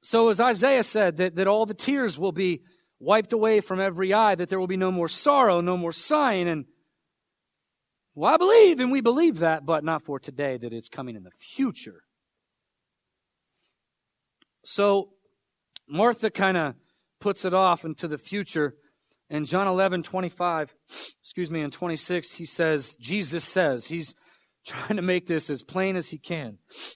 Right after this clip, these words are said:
"I am the resurrection and the life. He that believeth in me, though he were dead, yet shall he live. And whosoever liveth and believeth in me shall never die." So Jesus was talking about a couple of things. Those who have already come to a place of hopelessness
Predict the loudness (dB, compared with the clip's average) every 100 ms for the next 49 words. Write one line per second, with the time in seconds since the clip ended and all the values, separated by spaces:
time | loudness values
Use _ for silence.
0 | 0 2 2 0 2 2 2 2 2 0
1 | -2 -2 -2 0 2 2 0 _ _ _
2 | _ _ -4 -2 0 0 -2 -6 -6 -4
3 | -2 -2 2 6 6 4 -2 0 -2 0
4 | 2 2 2 0 0 0 -8 _ _ -14
5 | -2 2 2 2 _ _ -10 -4 0 2
6 | 2 0 -2 -4 0 2 4 2 2 2
7 | 0 -2 0 0 -2 -4 -6 -6 -4 -2
8 | -4 0 0 0 -4 _ _ -4 2 2
9 | 2 0 4 4 2 0 -4 -2 -2 -2
10 | -4 -6 -10 -6 -6 -6 -6 -2 0 0
11 | 0 -4 -4 -8 -4 -2 -2 -4 -12 _
12 | _ _ 2 6 6 4 -2 -2 2 2
13 | 4 2 2 0 -2 -2 0 -2 -2 -2
14 | 0 0 -4 -2 0 0 -2 -6 -2 -2
15 | -2